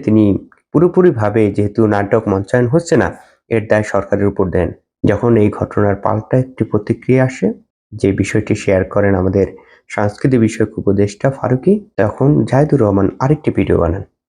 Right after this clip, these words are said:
এবং সেখানে পুরোপুরিভাবে ক্ষিপ্ত হয়ে যান সরকারের উপর। চলেন দেখি তিনি আসলে কি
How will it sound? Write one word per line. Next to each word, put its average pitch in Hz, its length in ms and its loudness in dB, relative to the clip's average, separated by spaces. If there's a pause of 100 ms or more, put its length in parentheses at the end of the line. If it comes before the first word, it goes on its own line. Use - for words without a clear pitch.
(400)
এবং 120 180 2
সেখানে 147 240 2 (220)
পুরোপুরিভাবে 185 640 2 (120)
ক্ষিপ্ত - 320 -2
হয়ে 101 180 0
যান 98 100 2 (100)
সরকারের 98 400 0
উপর। 85 160 -4 (640)
চলেন 107 300 2
দেখি 98 200 -2
তিনি 113 140 2 (100)
আসলে 113 300 -2
কি 139 80 0